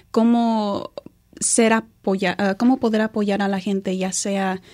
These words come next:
sin juzgarla, el poder escucharla y el ayudarles a mantenerse seguros y a salvos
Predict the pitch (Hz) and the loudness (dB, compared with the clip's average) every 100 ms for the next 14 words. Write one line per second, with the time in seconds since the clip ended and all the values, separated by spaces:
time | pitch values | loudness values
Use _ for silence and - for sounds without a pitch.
0 | - - - 220 214 208 196 - 208 208 | -18 -6 0 0 2 0 0 0 0 2
1 | 196 180 190 - 202 190 185 208 208 240 | 0 0 -2 -4 -2 -2 0 0 2 0
2 | - 233 208 - 233 240 214 190 185 220 | -2 -4 -4 -4 -4 -2 -2 -2 -4 -4
3 | 214 208 196 196 _ - - _ _ - | -2 -2 -4 -8 _ -20 -20 _ _ -4
4 | 208 214 220 214 214 _ _ _ - 226 | 0 2 0 0 -4 _ _ _ -4 0
5 | 233 233 233 240 269 277 269 - 247 226 | 2 2 2 0 0 -2 -2 -4 -2 0
6 | 226 220 220 202 196 247 - 214 208 220 | 0 0 -2 -2 -2 -4 -2 -2 0 0
7 | 233 233 208 214 208 214 220 | -2 -2 -4 -2 -2 -2 -4